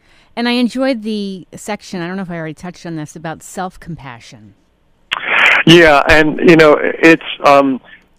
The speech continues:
Speaker 2: I, I, I'm not, I'm not a new age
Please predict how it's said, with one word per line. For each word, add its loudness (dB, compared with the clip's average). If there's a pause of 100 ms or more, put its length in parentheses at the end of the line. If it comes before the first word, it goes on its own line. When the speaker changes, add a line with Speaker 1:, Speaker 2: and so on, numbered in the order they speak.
Speaker 2:
I, 2
I, 4 (280)
I'm 0
not, 4 (500)
I'm -4
not 2
a 4
new 4
age 4